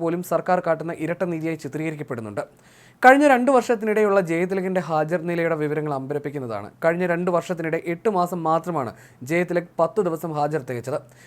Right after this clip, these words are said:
ചീഫ് സെക്രട്ടറി കഴിഞ്ഞാൽ കേരളത്തിലെ ഏറ്റവും മുതിർന്ന ഐ എ എസ് ഉദ്യോഗസ്ഥനാണ് ഡോക്ടർ എ ജയതിലക്. സെക്രട്ടേറിയറ്റിലെത്തി വകുപ്പ് പ്രവർത്തനങ്ങൾക്ക് നേതൃത്വം നൽകേണ്ടുന്ന ഈ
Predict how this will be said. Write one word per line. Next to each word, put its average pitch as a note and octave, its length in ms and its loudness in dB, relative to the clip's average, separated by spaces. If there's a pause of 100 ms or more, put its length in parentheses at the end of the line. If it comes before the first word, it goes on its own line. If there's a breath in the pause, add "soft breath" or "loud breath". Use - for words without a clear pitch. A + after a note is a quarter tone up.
(200 soft breath)
ചീഫ് B3+ 260 2
സെക്രട്ടറി B3+ 360 -2
കഴിഞ്ഞാൽ G#3+ 300 4 (100)
കേരളത്തിലെ G3 520 4
ഏറ്റവും F#3+ 240 -2
മുതിർന്ന F3 320 -2
ഐ D#3+ 100 0
എ F3+ 80 2
എസ് F3 140 -10
ഉദ്യോഗസ്ഥനാണ് D3+ 520 -6 (360 soft breath)
ഡോക്ടർ D3 200 -2 (180)
എ - 20 2 (100)
ജയതിലക്. A#2+ 400 -6 (400 soft breath)
സെക്രട്ടേറിയറ്റിലെത്തി A#3+ 720 2 (140)
വകുപ്പ് F#3+ 340 2
പ്രവർത്തനങ്ങൾക്ക് F#3+ 580 0
നേതൃത്വം E3+ 380 -2
നൽകേണ്ടുന്ന E3 420 -4 (140)
ഈ G3+ 40 -2